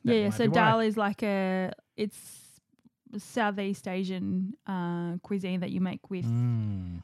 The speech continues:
Speaker 2: lentils, your favourite.
Speaker 1: You're gonna love this one then.
Speaker 2: What?
Speaker 1: <laughs>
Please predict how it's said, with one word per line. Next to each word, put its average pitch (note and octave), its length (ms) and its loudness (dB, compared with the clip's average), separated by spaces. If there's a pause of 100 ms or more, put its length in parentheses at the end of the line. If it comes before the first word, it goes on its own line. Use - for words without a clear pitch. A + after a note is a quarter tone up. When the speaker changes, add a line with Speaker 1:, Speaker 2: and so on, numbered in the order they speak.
Speaker 2:
lentils, G#3+ 540 6
your G3 160 4
favourite. G#3+ 1040 2 (720)
Speaker 1:
You're A2+ 180 -2
gonna G2+ 120 -2
love G#2 200 -4
this A#2 220 -4
one G2+ 160 -4
then. G#2+ 180 -2
Speaker 2:
What? G3 220 2 (120)
Speaker 1:
<laughs> - 240 -8